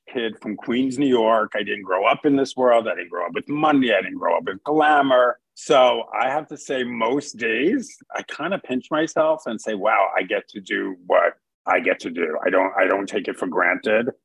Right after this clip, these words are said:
You know, I'm not, there are a lot of people in Hollywood. There are a lot, you know, in any industry really, who, you know, sort of get cynical and jaded. And, and my, my theory on that, especially with Hollywood and, and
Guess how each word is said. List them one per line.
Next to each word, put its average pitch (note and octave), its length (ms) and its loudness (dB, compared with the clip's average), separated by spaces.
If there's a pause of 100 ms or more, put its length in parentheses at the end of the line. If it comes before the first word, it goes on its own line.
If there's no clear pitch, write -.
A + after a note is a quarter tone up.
(160)
You F#2+ 120 -6
know, E2+ 320 0
I'm F2+ 200 -2
not, F#2 380 2 (120)
there F#2+ 180 2
are F#2 80 2
a A#2 120 -6
lot B2+ 340 2
of G#2+ 100 -4
people G#2 380 -10
in F#2 80 -8
Hollywood. F2+ 500 -4
There F#2 120 -2
are G2 80 -4
a G#2+ 40 -6
lot, A2+ 320 0
you G3+ 120 0
know, A#2+ 120 0
in B2+ 100 2
any A#2+ 360 2
industry F#2 380 -8
really, F2+ 420 -2 (400)
who, B2+ 200 4
you B2+ 180 2
know, G2+ 180 0
sort A2 300 -2
of G#2 300 -2
get A2+ 200 -6
cynical G#2 680 0
and A2+ 180 0
jaded. A2 640 2
And, F#2+ 220 -6 (180)
and C3 260 0
my, C#3+ 380 4
my C#3+ 480 2 (240)
theory C3+ 240 -2
on A#2+ 180 -4
that, B2 380 -2
especially B2 480 -6
with G#2+ 140 -6
Hollywood C3 680 0
and, G#2 460 -6
and G2+ 320 -6